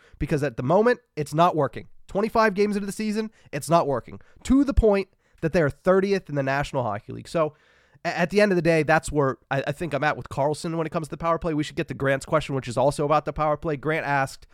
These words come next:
"Seems to me that the five-on-five is pretty good.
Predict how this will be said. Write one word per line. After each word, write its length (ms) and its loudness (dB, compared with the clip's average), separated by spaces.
"Seems 280 -2
to 80 -4
me 100 2
that 100 0
the 60 -6
five-on-five 640 4
is 80 -6
pretty 180 -4
good. 380 2